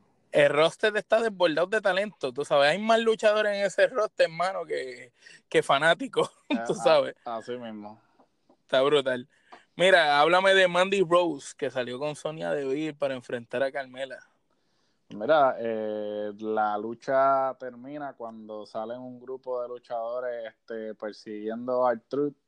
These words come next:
Speaker 2: este, para obviamente quitarle su título de veinticuatro siete. R-Truth se lleva a Carmela en los hombros y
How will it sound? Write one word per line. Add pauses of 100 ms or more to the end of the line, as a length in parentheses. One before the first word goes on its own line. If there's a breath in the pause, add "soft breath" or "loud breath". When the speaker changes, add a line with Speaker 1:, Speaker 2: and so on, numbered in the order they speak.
(140)
Speaker 2:
este,
para
obviamente
quitarle
su
título
de
veinticuatro
siete. (680)
R-Truth
se
lleva
a
Carmela
en
los
hombros
y